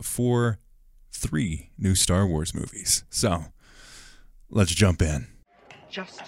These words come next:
Speaker 2: you reconsider playing that message for him.
Speaker 1: Star Wars Jedi Survivor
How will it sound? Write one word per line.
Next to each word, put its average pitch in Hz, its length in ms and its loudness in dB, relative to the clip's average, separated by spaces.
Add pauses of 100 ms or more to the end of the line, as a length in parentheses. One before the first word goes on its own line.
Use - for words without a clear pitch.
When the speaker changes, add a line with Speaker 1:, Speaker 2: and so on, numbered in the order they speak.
(140)
Speaker 2:
you 135 100 -14 (160)
reconsider 107 600 -16 (100)
playing 107 260 -10
that 98 220 -16
message 113 280 -14
for 101 220 -14
him. 101 140 -18 (320)
Speaker 1:
Star 147 340 6
Wars 110 400 4
Jedi 135 580 4
Survivor 117 720 6